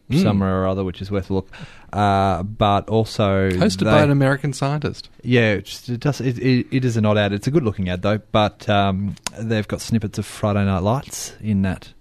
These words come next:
Speaker 2: which would seem to suggest that, uh, ten Digital will show Friday Night Lights.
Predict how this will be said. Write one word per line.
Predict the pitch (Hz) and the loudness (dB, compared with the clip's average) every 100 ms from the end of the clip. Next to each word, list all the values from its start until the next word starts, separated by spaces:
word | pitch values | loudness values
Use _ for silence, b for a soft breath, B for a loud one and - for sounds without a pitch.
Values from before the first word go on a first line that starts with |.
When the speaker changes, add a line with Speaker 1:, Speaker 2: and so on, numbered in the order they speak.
| b b b b | b b b b
Speaker 2:
which | - - | -12 -10
would | 98 | -8
seem | - 95 | -6 -6
to | 92 | -6
suggest | 101 101 95 - | -6 -4 -4 -4
that, | 90 - | -6 -6
uh, | 95 92 - | -6 -6 -4
ten | 107 95 | -2 -2
Digital | 98 95 95 92 | -2 -4 -4 -2
will | 92 107 | -2 -2
show | - 101 95 | -2 -2 -4
Friday | - 95 95 | -2 -2 -2
Night | 95 71 | -4 -4
Lights. | 104 110 - | -6 -8 -12